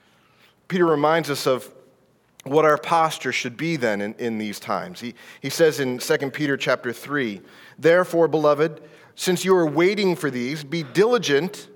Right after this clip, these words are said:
to be found by him without spot or blemish and at peace, and count the patience of our Lord as salvation, just as our beloved brother Paul also wrote to you according to the wisdom given him." We're,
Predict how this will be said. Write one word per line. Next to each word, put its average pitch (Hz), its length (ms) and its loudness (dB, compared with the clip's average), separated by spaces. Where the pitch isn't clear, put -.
to 151 60 -10
be 160 120 -2
found 185 400 2
by 131 120 2
him 127 220 -2
without 131 260 2
spot 135 380 -2
or 170 60 0
blemish 185 680 -6
and 135 80 -4
at 208 160 -4
peace, - 520 -12
and - 100 -14
count 185 220 0
the 165 60 -2
patience 202 480 -2
of 139 80 2
our 135 180 4
Lord 147 300 2
as 127 100 -2
salvation, 160 800 -2
just 160 200 0
as 160 80 -6
our 156 120 4
beloved 147 420 0
brother 151 300 2
Paul 139 560 0
also 156 320 -2
wrote 101 260 -2
to 104 120 -10
you 95 40 -2
according 110 340 -4
to 104 60 -18
the 98 100 -16
wisdom 101 460 -6
given 101 280 -6
him." 95 360 -8
We're, 147 160 -12